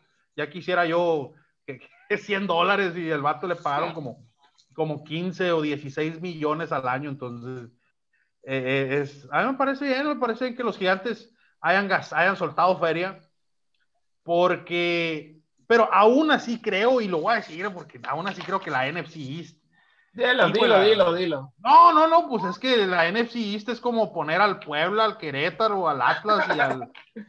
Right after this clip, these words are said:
Speaker 1: y al, al, al, al
Speaker 2: <laughs>
Speaker 1: y, y quién más, así, y al Veracruz, güey, en una misma división, o sea, es malísima la división.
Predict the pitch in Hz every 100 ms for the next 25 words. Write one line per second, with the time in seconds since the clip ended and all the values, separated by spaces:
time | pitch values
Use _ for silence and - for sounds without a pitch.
0 | _ 151 156 156 151 147 143 139 139 330
1 | 269 285 302 - - 214 240 - 220 226
2 | - 220 247 277 262 196 - 131 - _
3 | - - - - - _ _ 190 - -
4 | - - 160 185 202 170 165 156 143 156
5 | 175 180 170 131 127 131 - 196 214 208
6 | 180 147 175 160 170 170 165 156 147 156
7 | 151 208 226 208 190 170 190 202 196 214
8 | 208 185 156 170 196 180 175 202 196 214
9 | 233 - 208 196 175 151 139 131 123 135
10 | 160 196 -